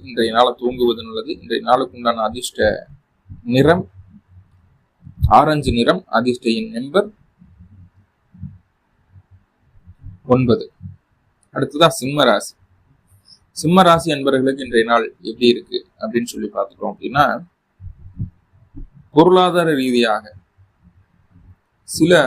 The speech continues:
ஏற்ற இறக்கங்களை சந்திக்க வேண்டிய ஒரு சூழல் இன்றைய நாள் உண்டு. பொது ஜன மத்தியில உங்களுக்கு உண்டான பெயர், புகழ், அந்தஸ்து அதிகரிக்கிறதுக்கு உண்டான வேலையை இன்றைய நாள் நீங்கள் செய்வீர்கள். நீங்கள் செய்யக்கூடிய ஒரு காரியம் பொதுமக்கள் மத்தியில நல்ல பெயரை ஏற்படுத்தி தரும் உங்களுக்கு அப்படிங்கிறது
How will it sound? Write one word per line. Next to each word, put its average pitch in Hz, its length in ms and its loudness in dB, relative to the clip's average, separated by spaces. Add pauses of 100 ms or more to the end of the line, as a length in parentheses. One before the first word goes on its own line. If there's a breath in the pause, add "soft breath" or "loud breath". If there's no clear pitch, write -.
(180)
ஏற்ற 160 380 2
இறக்கங்களை 135 680 -2
சந்திக்க 131 480 -10
வேண்டிய 117 280 -6
ஒரு 117 120 -4
சூழல் 123 400 -4
இன்றைய 101 260 -12
நாள் 113 180 -4
உண்டு. 107 280 -12 (800)
பொது 202 260 6 (120)
ஜன 160 340 2
மத்தியில 160 480 0
உங்களுக்கு 147 440 0
உண்டான 127 240 -4
பெயர், 165 460 2
புகழ், 143 240 -4
அந்தஸ்து 127 500 -6 (200)
அதிகரிக்கிறதுக்கு 147 800 0
உண்டான 123 260 -2
வேலையை 147 440 0
இன்றைய 117 260 -4
நாள் 127 140 0
நீங்கள் 120 300 -18
செய்வீர்கள். 120 460 -4
நீங்கள் 120 260 -14
செய்யக்கூடிய 170 460 2
ஒரு 120 160 -2
காரியம் 147 440 0 (240)
பொதுமக்கள் 143 460 -4
மத்தியில 135 300 -4
நல்ல 123 240 -2
பெயரை 127 320 -4
ஏற்படுத்தி 120 380 -4
தரும் 107 220 -14
உங்களுக்கு 107 300 -14
அப்படிங்கிறது 110 440 -14